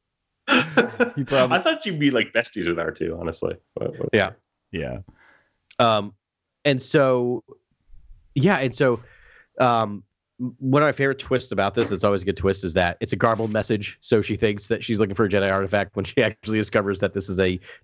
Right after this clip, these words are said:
Speaker 3: Jedi prison, basically,
Speaker 2: Yeah.
Speaker 3: or, or, uh, it's for a really dangerous thing. Four, and this is canon. This is a canon name. This is a canon name that also was canon in, uh, Legends, and we'll talk a little more about in a second.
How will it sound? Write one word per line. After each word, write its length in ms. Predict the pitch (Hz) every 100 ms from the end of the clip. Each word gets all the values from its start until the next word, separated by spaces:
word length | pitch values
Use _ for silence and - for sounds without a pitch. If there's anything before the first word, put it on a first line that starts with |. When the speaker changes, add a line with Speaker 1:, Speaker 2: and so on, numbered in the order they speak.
| -
Speaker 3:
Jedi 280 | 135 107 95
prison, 340 | 104 92 101
basically, 460 | 101 104 110 107 98
Speaker 2:
Yeah. 60 | 90
Speaker 3:
or, 220 | 85 82
or, 220 | 90 85
uh, 200 | 82 85
it's 200 | 85 -
for 340 | - 85 82 87 _ -
a 60 |
really 140 | 95 92
dangerous 280 | 90 87
thing. 280 | - 90 95 98 - - -
Four, 540 | - 185 147 117 113 _ _ _ _ 208
and 520 | 214 123 110 110 - _ _ _ _ _ -
this 160 | -
is 100 | 101
canon. 460 | - 214 208 185 185 -
This 100 | -
is 40 |
a 40 | -
canon 340 | - 175 190
name. 240 | 160 107
This 100 | 95
is 60 | 110
a 40 |
canon 340 | 208 220 208 196
name 160 | 180
that 100 | 165 -
also 380 | 190 208 - 156
was 120 | 127
canon 480 | - 113 104 101 101 -
in, 440 | 117 104 101 98 104
uh, 220 | 110 98 104
Legends, 540 | 113 110 101 87 98
and 80 | 95
we'll 80 | 90
talk 180 | 98
a 40 | 95
little 120 | 104
more 140 | 107
about 140 | 98 98
in 60 |
a 20 | 104
second. 360 | 127 117 107